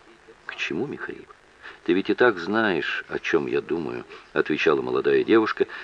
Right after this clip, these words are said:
стараясь говорить твёрдым голосом, чтобы не обнаружить своей усталости. Но иногда силы оставляли её, сердце переставало биться, ноги подкашивались.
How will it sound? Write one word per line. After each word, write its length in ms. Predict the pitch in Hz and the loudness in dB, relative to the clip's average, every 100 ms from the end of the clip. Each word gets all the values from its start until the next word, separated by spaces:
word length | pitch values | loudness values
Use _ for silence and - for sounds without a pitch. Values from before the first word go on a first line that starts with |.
| - | -14
стараясь 540 | - - 113 139 117 | 2 10 12 12 10
говорить 340 | 113 92 113 - | 8 8 8 2
твёрдым 460 | - 104 107 82 67 | 6 8 8 4 6
голосом, 520 | 95 127 120 113 107 | 10 10 8 0 -2
чтобы 300 | - 82 82 | 2 4 4
не 120 | 82 | 4
обнаружить 560 | 80 78 71 82 85 - | 2 2 0 0 -2 -4
своей 280 | 76 78 | 0 2
усталости. 720 | 73 - - 82 69 - - - - - - - - - - _ - - - - - - | 0 -4 -2 -2 -4 -10 -16 -20 -20 -20 -20 -20 -20 -20 -20 _ -20 -20 -20 -20 -18 -4
Но 240 | 78 92 | 4 6
иногда 460 | 92 95 92 104 139 | 8 6 4 4 2
силы 400 | - - 85 80 | 0 -2 2 2
оставляли 640 | - - - 60 62 123 123 | 0 -8 -4 -2 2 4 2
её, 260 | 120 117 110 - - - | 0 -2 -6 -10 -16 -14
сердце 480 | - - 156 160 - | 2 8 10 8 2
переставало 600 | - 131 - 117 127 120 | 4 2 4 4 6 4
биться, 500 | 117 117 85 - - - - - - | 2 -2 -4 -10 -12 -14 -20 -20 -4
ноги 320 | 78 113 107 | 2 4 4
подкашивались. 880 | - 76 - 71 - - - - | 2 2 4 2 2 -4 -8 -14